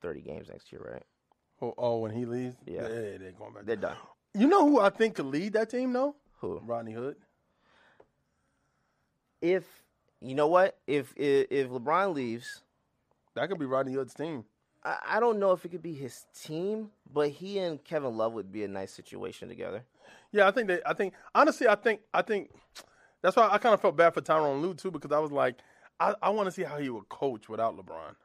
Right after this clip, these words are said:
Speaker 2: Like, I wanna see how
Speaker 1: Well,
Speaker 2: that
Speaker 1: he
Speaker 2: looks.
Speaker 1: said that he does wanna coach next year.
Speaker 2: Nah, the
Speaker 1: Um,
Speaker 2: question is, does
Speaker 1: because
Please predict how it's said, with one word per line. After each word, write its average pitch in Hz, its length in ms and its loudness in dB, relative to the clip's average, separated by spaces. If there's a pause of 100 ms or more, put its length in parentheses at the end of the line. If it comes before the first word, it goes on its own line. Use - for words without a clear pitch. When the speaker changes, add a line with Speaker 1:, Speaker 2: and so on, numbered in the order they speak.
(120)
Speaker 2:
Like, 123 120 -4
I 135 60 2
wanna 160 180 4
see 151 140 -6
how 135 160 0
Speaker 1:
Well, 139 60 6
Speaker 2:
that 143 60 2
Speaker 1:
he 165 60 -2
Speaker 2:
looks. 220 200 -4
Speaker 1:
said 175 200 4
that 123 120 -2
he 131 120 -10
does 120 220 -2
wanna 107 220 -6
coach - 280 -10
next 98 220 -14
year. - 200 -20 (920)
Speaker 2:
Nah, 151 280 8
the 147 80 2
Speaker 1:
Um, 131 60 -8
Speaker 2:
question 170 320 2
is, 143 120 -2
does 123 140 -2
Speaker 1:
because - 20 -2